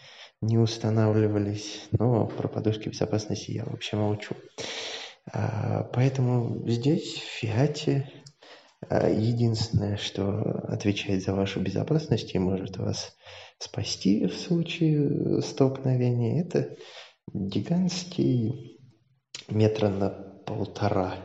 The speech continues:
капот и маленький серебристый бампер впереди, отполированный, разумеется, до блеска.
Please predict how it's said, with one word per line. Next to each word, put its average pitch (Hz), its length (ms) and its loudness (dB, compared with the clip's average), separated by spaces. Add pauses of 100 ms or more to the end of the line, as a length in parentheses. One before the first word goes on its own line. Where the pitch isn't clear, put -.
(280)
капот - 540 0 (840)
и 156 560 2
маленький 120 760 4
серебристый - 920 0
бампер 110 500 2
впереди, 117 640 2 (340)
отполированный, 113 960 2
разумеется, 95 760 -2 (760)
до 95 180 2
блеска. - 540 -6